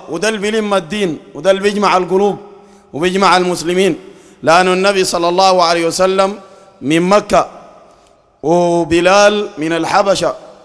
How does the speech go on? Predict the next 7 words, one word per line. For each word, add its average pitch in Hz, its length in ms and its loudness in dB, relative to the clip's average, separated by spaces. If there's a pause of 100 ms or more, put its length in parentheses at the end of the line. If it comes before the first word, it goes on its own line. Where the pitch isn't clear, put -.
(680)
وسلمان 175 1040 0 (540)
من 185 500 0
فارس 185 600 0 (680)
وصهيب 180 640 2 (380)
من 180 160 0
الروم 190 480 0 (640)
وصحابة 196 800 2